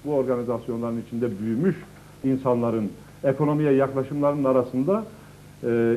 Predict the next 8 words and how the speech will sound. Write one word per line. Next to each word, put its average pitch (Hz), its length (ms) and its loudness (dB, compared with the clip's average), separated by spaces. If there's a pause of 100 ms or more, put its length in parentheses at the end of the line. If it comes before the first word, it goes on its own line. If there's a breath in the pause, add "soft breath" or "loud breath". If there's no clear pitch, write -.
ilke 139 540 4 (280)
ve 123 80 4
yaklaşım 127 520 0
tarzları 120 440 0
bakımından 127 380 -2 (100)
ciddi 156 240 0
farklılıklar 139 480 0
olur. 95 100 0